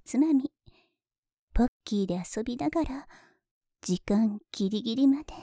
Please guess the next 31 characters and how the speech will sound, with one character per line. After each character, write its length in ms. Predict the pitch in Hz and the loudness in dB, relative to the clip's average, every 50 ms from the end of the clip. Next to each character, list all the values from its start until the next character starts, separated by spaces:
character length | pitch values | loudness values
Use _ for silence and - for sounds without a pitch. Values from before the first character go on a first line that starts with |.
| - - _ _ _ _ _ | -20 -20 _ _ _ _ _
サ 280 | - - - - 233 240 | -16 -6 0 2 2 2
ー 40 | 240 | 2
ビ 120 | - 220 | 0 -4
ス 160 | - - 208 | -6 -8 -10
し 120 | 214 - - | -10 -10 -10
て 120 | - - | -10 -10
あ 80 | 226 254 | -10 -8
げ 180 | - 277 277 | -6 -8 -6
る。 120 | - - 349 - _ _ _ _ _ _ _ _ _ _ _ _ _ _ _ _ _ _ _ _ _ _ _ _ _ _ _ _ _ _ _ _ _ _ - - - | -6 -8 -10 -12 _ _ _ _ _ _ _ _ _ _ _ _ _ _ _ _ _ _ _ _ _ _ _ _ _ _ _ _ _ _ _ _ _ _ -8 -4 0
ほ 60 | 233 | 0
ら、 500 | 208 214 240 262 262 262 247 - - _ _ _ _ _ _ _ _ _ _ _ _ _ - | 2 2 2 0 0 -2 -6 -10 -14 _ _ _ _ _ _ _ _ _ _ _ _ _ -2
こ 80 | - | -2
っ 80 | 185 190 - - | -2 -2 -2 -4
ち 140 | - 233 | -2 -2
を 60 | 233 226 | 0 2
見 140 | 233 269 | 0 0
て。 160 | - _ - - - - - _ _ _ _ _ _ _ _ _ _ _ _ _ _ _ _ _ _ _ _ _ _ _ _ _ _ _ _ _ _ _ - | -2 _ -10 -20 -20 -20 -20 _ _ _ _ _ _ _ _ _ _ _ _ _ _ _ _ _ _ _ _ _ _ _ _ _ _ _ _ _ _ _ -6
こ 100 | - 202 190 202 202 | -2 -2 0 0 0
う 20 | 208 | -2
し 180 | - - - - _ _ | -4 -6 -8 -10 _ _
て 140 | - 226 214 226 - - - _ _ _ _ _ - | -10 -8 -8 -10 -12 -18 -20 _ _ _ _ _ -8
片 440 | - 196 190 - - - - 254 | -6 -6 -6 -6 -4 -4 -4 -4
方 180 | 262 - - 254 | -4 -4 -4 -2
を 380 | 247 247 240 233 226 208 196 202 - _ | 0 0 0 0 -2 -6 -8 -10 -14 _
加 140 | - - 214 196 190 190 185 185 196 208 233 233 247 247 - - _ _ _ _ _ _ _ _ | -10 -6 -4 -2 -2 -2 -2 -2 -2 -4 -4 -6 -8 -12 -20 -20 _ _ _ _ _ _ _ _
え 0 | |
て。 80 | - 269 277 302 311 - - - - - _ _ _ _ _ _ _ _ _ _ _ _ _ _ - | -2 0 2 2 0 -2 -8 -20 -20 -20 _ _ _ _ _ _ _ _ _ _ _ _ _ _ 2
<laughs> 400 | 311 - - 294 311 - - - _ _ _ _ - - - - - - - - - - - - _ _ _ _ _ _ _ _ _ _ _ _ _ _ _ - - 262 262 - - - - - - - - - - - - - | 2 2 2 0 0 -2 -2 -6 _ _ _ _ -16 -16 -16 -16 -18 -20 -20 -20 -20 -20 -20 -20 _ _ _ _ _ _ _ _ _ _ _ _ _ _ _ -8 -6 -6 -6 -8 -10 -20 -20 -20 -20 -20 -20 -20 -20 -20 0 6
い 420 | 262 254 247 254 262 269 254 233 226 | 10 12 12 12 12 12 12 10 8
い 40 | 220 | 4
よ。 80 | 233 | 2